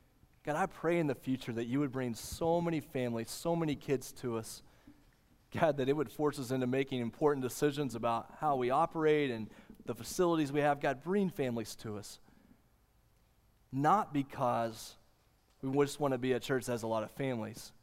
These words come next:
God, do that because we want to see these kids know the good news of Jesus and become followers of Jesus. God, I pray for those who are here this morning who maybe their family situation is really bad or really hard.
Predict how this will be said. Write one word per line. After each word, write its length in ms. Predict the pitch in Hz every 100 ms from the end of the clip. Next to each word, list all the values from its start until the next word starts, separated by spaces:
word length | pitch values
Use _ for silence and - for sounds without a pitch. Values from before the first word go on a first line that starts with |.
| _ _ _ _ _ _
God, 320 | 139 127 110
do 220 | 120 214 220
that 200 | 131 110
because 300 | 120 127 110
we 120 | 139
want 200 | 151 135
to 80 | 117
see 220 | - 127
these 320 | 113 110 -
kids 480 | - - 143 120 -
know 200 | 123 120
the 100 | 110
good 180 | 104 113
news 220 | 117 107
of 100 | 101
Jesus 500 | - 107 101 101 -
and 80 | 113
become 280 | 104 113 101 -
followers 480 | - 131 123 113 101
of 100 | 95
Jesus. 540 | - 104 104 - - - - - _ _ _ _ _ _ _ _ -
God, 180 | 160
I 60 | 175
pray 460 | - 185 160 147 127
for 220 | - 151
those 280 | 151 160 156
who 100 | 151
are 80 |
here 220 | 135 143 156
this 280 | 135 -
morning 360 | 135 139 131 110 - _ _ _ - _ _ _ -
who 80 |
maybe 200 | 147 160
their 160 | 151 147
family 320 | 147 151 143
situation 560 | 127 143 143 139 131 127
is 160 | 110
really 240 | 110 131 135
bad 340 | 127 117 113
or 80 | 110
really 240 | 110 127
hard. 360 | 117 113 113 101